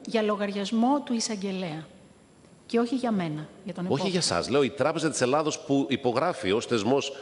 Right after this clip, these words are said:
Speaker 2: το πόρισμα που πήγε στον
Speaker 1: Υπογράφει.
Speaker 2: εισαγγελέα, δεν το λαμβάνει υπόψη στη δουλειά της;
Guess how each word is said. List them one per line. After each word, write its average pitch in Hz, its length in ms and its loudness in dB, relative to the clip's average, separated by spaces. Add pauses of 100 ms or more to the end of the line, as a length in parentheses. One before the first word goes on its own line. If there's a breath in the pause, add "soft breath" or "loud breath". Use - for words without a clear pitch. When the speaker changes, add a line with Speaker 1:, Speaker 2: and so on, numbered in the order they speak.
(160 loud breath)
Speaker 2:
το 113 100 2
πόρισμα 131 320 0
που 113 60 -2
πήγε 135 140 2
στον 117 140 0
Speaker 1:
Υπογράφει. 120 240 0
Speaker 2:
εισαγγελέα, 117 320 2 (380 loud breath)
δεν 117 400 2 (200)
το 117 80 2
λαμβάνει 107 300 2
υπόψη 113 280 -2
στη - 140 -4
δουλειά 92 240 2
της; - 280 -8